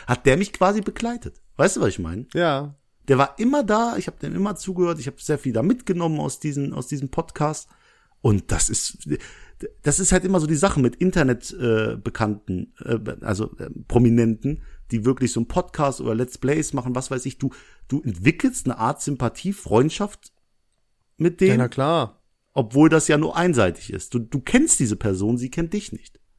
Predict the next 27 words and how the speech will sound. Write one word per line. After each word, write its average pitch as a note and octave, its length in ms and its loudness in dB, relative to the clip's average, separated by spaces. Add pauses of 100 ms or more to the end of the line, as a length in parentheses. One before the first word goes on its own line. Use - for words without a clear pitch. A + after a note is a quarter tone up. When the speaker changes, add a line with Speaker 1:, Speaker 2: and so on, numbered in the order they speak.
(360)
Speaker 1:
Und A2 300 2
deswegen B2 560 0
würde E3 100 4
ich F3+ 60 -6
schon G#3+ 120 -2
sagen, G#3+ 220 -2
ich - 140 -8
hab - 100 -12
dem C#3+ 240 -6 (300)
auch B2+ 280 -2
irgendwo C#3+ 360 -2
viel, D3+ 280 -2
der A2 140 2
hat - 140 -2
mich G2+ 120 -8
auch G2 140 -4
dazu G2+ 280 -2
animiert, F2+ 360 0
den F2+ 80 -6
Podcast - 380 -4
hier C#3+ 100 -6
zu - 140 -6
machen, C3 260 0
mit A2+ 240 -4
der A#2+ 120 4
mir A2 200 2
sehr A#2+ 380 0